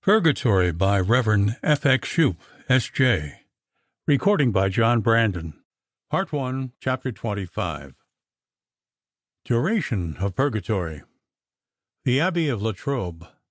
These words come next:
A hundred years of suffering for delay in the reception of the last sacraments.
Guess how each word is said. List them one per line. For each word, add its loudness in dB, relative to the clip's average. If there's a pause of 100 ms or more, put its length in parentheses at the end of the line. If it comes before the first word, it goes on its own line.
(960)
A -2
hundred 0
years -2
of -8
suffering -2 (240)
for -2
delay -2
in -2
the -2
reception -2
of -4
the 0
last -4
sacraments. -4